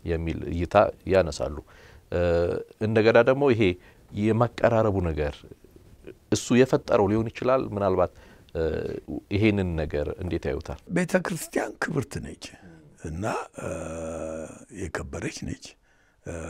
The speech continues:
Speaker 2: ስለዚህ የቤተ ክርስቲያንን፣ እ፣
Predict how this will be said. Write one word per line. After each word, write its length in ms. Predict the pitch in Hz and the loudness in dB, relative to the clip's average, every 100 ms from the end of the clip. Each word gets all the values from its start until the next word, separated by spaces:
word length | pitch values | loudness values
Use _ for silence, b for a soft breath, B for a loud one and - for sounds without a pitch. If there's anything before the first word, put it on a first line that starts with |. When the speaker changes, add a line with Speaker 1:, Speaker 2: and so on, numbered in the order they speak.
| 80 82 - - - _ _ _ _ | -12 -10 -12 -14 -20 _ _ _ _
Speaker 2:
ስለዚህ 600 | - 117 123 110 117 127 113 107 92 82 - - - - | -6 0 2 2 2 2 2 -2 -6 -10 -14 -16 -14 -8
የቤተ 340 | 110 139 143 127 | 0 0 2 -2
ክርስቲያንን፣ 640 | 131 - 117 117 110 101 95 | -2 -6 -6 -4 -4 -6 -8
እ፣ 140 | 82 | -10